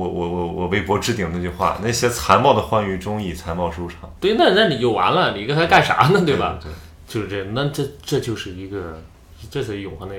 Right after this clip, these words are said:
Speaker 2: 但是，所以这个事儿呢，很有意思哈，就是永恒的历史选择了一宿的人类，而那些自以为看透了永恒的人类呢，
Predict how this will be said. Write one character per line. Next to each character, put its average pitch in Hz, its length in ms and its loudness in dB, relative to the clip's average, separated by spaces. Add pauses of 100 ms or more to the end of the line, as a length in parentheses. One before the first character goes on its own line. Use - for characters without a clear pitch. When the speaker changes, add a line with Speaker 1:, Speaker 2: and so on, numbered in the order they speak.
(120)
Speaker 2:
但 202 160 4
是， 143 220 0 (240)
所 - 140 -2
以 175 40 0
这 208 160 0
个 156 60 2
事 139 120 -2
儿 123 100 0
呢， 104 140 -4
很 131 140 -4
有 143 80 -2
意 135 180 -4
思 - 200 -10
哈， 113 240 -16 (840)
就 123 140 -8
是 113 340 -8
永 113 300 0
恒 131 120 -2
的 208 120 2
历 185 180 0
史 - 300 -8 (600)
选 87 400 -4
择 95 180 -2
了 139 420 0
一 113 200 -10
宿 - 300 -10
的 - 60 -10
人 52 240 -12
类， - 180 -12 (600)
而 123 160 4
那 180 180 2
些 131 440 -2 (800)
自 147 220 0
以 80 60 -6
为 98 180 -4
看 113 240 -2
透 113 120 -6
了 110 80 -4
永 92 200 -8
恒 98 160 -12
的 104 100 -10
人 95 160 -10
类 107 140 -10
呢， 98 100 -14